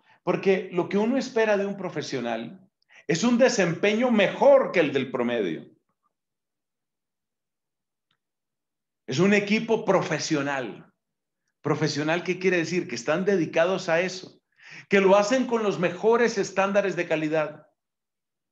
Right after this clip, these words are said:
El equipo profesional de fútbol se supone que tiene muy buenos entrenadores, muy buenos gimnasios, muy buenos lugares de práctica y sobre todo muy buenos jugadores. Están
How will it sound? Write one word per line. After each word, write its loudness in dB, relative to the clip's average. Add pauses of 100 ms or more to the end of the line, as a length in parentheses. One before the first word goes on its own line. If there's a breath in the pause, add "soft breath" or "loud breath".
(560)
El 4
equipo 0
profesional -4
de -4
fútbol -4 (300 soft breath)
se -2
supone -2
que -2
tiene -2
muy 2
buenos -2
entrenadores, -6 (320 soft breath)
muy 4
buenos 0
gimnasios, -4 (280 soft breath)
muy 4
buenos 2
lugares 2
de -2
práctica -2
y -6
sobre 2
todo 0
muy 4
buenos -2
jugadores. -6 (120)
Están -4